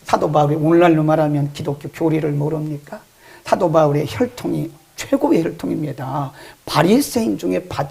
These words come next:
바리새인이고요. 유대인 중에 유대인입니다. 사도 바울을 따라갈 만한 스펙이 없어요. 근데 그분이 우리에게 가르쳐 주기를 "날마다 나는 죽노라." 뭐 하려고? 예수님을 따르려고.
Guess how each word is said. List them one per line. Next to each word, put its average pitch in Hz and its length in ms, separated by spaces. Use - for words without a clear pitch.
바리새인이고요. 147 880
유대인 175 540
중에 - 260
유대인입니다. 151 720
사도 - 260
바울을 226 540
따라갈 226 360
만한 208 380
스펙이 - 480
없어요. 151 720
근데 151 140
그분이 147 600
우리에게 139 560
가르쳐 - 420
주기를 143 420
"날마다 139 520
나는 135 340
죽노라." 139 420
뭐 156 160
하려고? 151 560
예수님을 135 540
따르려고. - 300